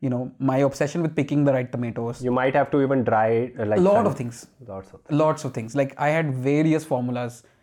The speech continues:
Speaker 1: with my tomatoes.
Speaker 2: Hmm.
Speaker 1: Um,
Speaker 2: Which is not
Speaker 1: then
Speaker 2: going to
Speaker 1: making your
Speaker 2: really
Speaker 1: own cheese. The
Speaker 2: Yeah.
Speaker 1: final pizza that I posted has my own dough, my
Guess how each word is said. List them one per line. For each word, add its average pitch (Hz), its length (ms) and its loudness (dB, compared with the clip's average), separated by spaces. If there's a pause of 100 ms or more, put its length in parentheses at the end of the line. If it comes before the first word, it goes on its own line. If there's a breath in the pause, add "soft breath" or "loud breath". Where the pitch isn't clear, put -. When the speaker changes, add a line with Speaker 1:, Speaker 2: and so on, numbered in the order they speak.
(220 soft breath)
Speaker 1:
with 127 160 -2
my 123 160 0
tomatoes. 117 420 -6 (160)
Speaker 2:
Hmm. 95 220 -12
Speaker 1:
Um, 123 160 -2
Speaker 2:
Which 120 160 -4
is - 80 -4
not - 80 2
Speaker 1:
then 143 240 4
Speaker 2:
going 143 100 4
to 143 60 2
Speaker 1:
making 156 180 2
your 160 100 4
Speaker 2:
really 143 120 4
Speaker 1:
own 143 160 2
cheese. 139 260 -4 (240 soft breath)
The - 60 2
Speaker 2:
Yeah. 196 80 -4
Speaker 1:
final 208 340 4
pizza 151 300 2 (320)
that 139 160 2
I - 100 4
posted 131 460 -4 (420)
has 143 240 2 (300)
my 139 180 0
own 151 200 2
dough, 131 120 -2 (420)
my 131 120 -2